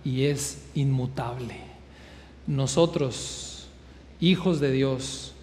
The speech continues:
¿cuántos queremos en esta mañana someternos a esos principios de verdad?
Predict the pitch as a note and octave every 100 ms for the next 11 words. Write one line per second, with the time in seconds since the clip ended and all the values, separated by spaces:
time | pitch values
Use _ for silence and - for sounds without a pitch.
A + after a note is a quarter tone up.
0 | - - - - D#3+ E3 - C3 - C3+
1 | C#3+ D3+ C#3+ D3+ C#3 D3 - D3 C3 C3
2 | C3+ B2 - - - - - D3 C3 C3+
3 | D#3 D#3+ D3+ C#3 C3 - C#3 C3+ D3+ -
4 | D#3+ C#3+ - - - - D#3+ D3 C3 -
5 | E3+ F3+ - D#3 C3+ C3 C3 B2 C3 B2+
6 | A2+